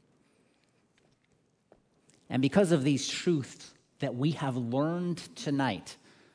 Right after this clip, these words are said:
we should desire to live a life of holiness to the Lord.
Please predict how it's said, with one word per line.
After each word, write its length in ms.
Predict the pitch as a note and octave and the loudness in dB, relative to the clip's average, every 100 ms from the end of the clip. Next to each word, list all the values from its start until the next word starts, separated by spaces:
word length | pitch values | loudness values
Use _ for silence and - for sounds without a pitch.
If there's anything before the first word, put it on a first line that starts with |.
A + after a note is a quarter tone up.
| _ _ _ _ _ _ _ _ | _ _ _ _ _ _ _ _
we 180 | D3 G3 | 4 4
should 260 | - G3+ | 6 4
desire 560 | D3+ E3+ C#3+ D3 D#3 D#3+ | 6 2 4 4 4 2
to 160 | D3+ D3 | 0 0
live 580 | B2+ C3+ C3 A#2+ - - _ _ _ _ - | 4 4 2 -2 -12 -20 _ _ _ _ -6
a 80 | |
life 720 | A#2 A#2 C#3 C#3+ F3 - - - _ _ _ _ _ _ - | -4 0 0 0 -2 -6 -14 -20 _ _ _ _ _ _ -10
of 160 | A2 | -10
holiness 1080 | - - - - C#3+ D3+ D3+ D3 C3+ B2+ - - - _ - | -12 -20 -12 0 0 0 -2 -2 -2 -4 -10 -16 -20 _ -10
to 200 | - C3+ | -8 -6
the 160 | A2+ | -8
Lord. 420 | G2 G#2 G2+ E2+ | -10 -10 -10 -12